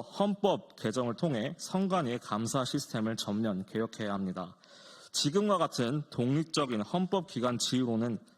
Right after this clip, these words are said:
절대 어떠한 감사도 성실히 이행할 수 없습니다.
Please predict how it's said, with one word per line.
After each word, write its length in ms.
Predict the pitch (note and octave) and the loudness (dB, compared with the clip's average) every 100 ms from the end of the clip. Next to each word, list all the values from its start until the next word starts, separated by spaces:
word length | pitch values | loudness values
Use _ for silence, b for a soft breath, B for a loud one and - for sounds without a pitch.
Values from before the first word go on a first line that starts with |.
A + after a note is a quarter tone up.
| _ | _
절대 520 | - A2 B2+ - G#2+ - | -2 0 0 0 -2 -2
어떠한 420 | A2+ A2 D3 C#3 | -2 0 2 2
감사도 560 | G#2+ G#2+ G#2+ G#2 G2 G2 - | 0 0 0 -2 -2 -8 -8
성실히 500 | - E3 D#3+ A2+ G2 | -2 0 0 -2 -2
이행할 360 | G#2 B2 A2+ | 0 0 -2
수 260 | G2+ G2 F#2 - _ | -4 -6 -8 -12 _
없습니다. 640 | - G2 - G2 F2+ F#2 | -10 -8 -6 -4 -4 -6